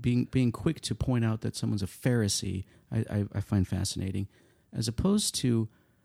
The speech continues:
hey, yeah, I, I, I do remember things that are mentioned, at least in the New Testament, that I, where they're drawing from about leading people in truth,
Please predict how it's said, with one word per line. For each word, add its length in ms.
hey, 160
yeah, 240
I, 260
I, 220
I 60
do 160
remember 420
things 380
that 120
are 200
mentioned, 720
at 140
least 320
in 100
the 100
New 160
Testament, 640
that 240
I, 80
where 380
they're 140
drawing 580
from 460
about 420
leading 400
people 380
in 140
truth, 500